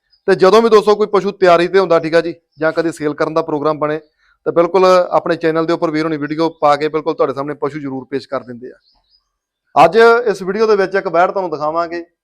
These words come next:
ਇਹ ਪਹਿਲਾ ਸੂਆ ਪਲੂਣ ਵੀਰ ਹੋਣਾ ਨੇ ਘਰੇ ਚੁਬਾਈ ਕੀਤੀ ਇਹਦੀ, ਹੁਣ ਸੈਕਿੰਡ ਟਾਈਮਰ ਦੂਜਾ ਸੂਆ ਸੂਣ ਵਾਲੀ ਆ। ਭੱਗੂਪੁਰ ਪਿੰਡ ਬਿਲਕੁਲ ਨੇ-, ਨੇੜੇ ਪੱਟੀ ਦੇ ਰਹਿ ਜਾਂਦਾ। ਸੰਗਵਾਂ ਅੱਡੇ ਤੋਂ ਜਿਹੜੀ ਸੜਕ, ਠੀਕ ਆ ਜੀ,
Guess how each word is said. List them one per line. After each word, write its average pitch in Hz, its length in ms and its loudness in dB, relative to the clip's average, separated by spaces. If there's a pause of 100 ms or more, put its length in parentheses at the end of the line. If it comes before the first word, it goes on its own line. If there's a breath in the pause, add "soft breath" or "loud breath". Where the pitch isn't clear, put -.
(360)
ਇਹ 170 60 -6
ਪਹਿਲਾ 175 300 2
ਸੂਆ 185 400 2 (220)
ਪਲੂਣ 165 260 -2
ਵੀਰ 165 160 -2
ਹੋਣਾ 170 160 -4
ਨੇ 160 100 -4
ਘਰੇ 160 200 -4
ਚੁਬਾਈ 143 300 -6
ਕੀਤੀ 139 300 -12
ਇਹਦੀ, 165 220 -8 (400)
ਹੁਣ 185 160 4
ਸੈਕਿੰਡ 175 420 0 (280)
ਟਾਈਮਰ 156 280 -2
ਦੂਜਾ 143 280 0
ਸੂਆ 156 240 -2
ਸੂਣ 143 220 -10
ਵਾਲੀ 127 240 -10
ਆ। - 60 -20 (1300)
ਭੱਗੂਪੁਰ 190 420 4
ਪਿੰਡ 214 240 2
ਬਿਲਕੁਲ 208 360 2
ਨੇ-, 190 100 0
ਨੇੜੇ 185 320 2
ਪੱਟੀ 180 280 -2
ਦੇ 170 120 -2
ਰਹਿ 151 120 0
ਜਾਂਦਾ। 170 260 0
ਸੰਗਵਾਂ 170 600 0
ਅੱਡੇ 156 180 -4
ਤੋਂ 170 120 -4
ਜਿਹੜੀ 160 320 -6
ਸੜਕ, 156 240 -6
ਠੀਕ 156 180 -12
ਆ 165 80 0
ਜੀ, 170 160 -10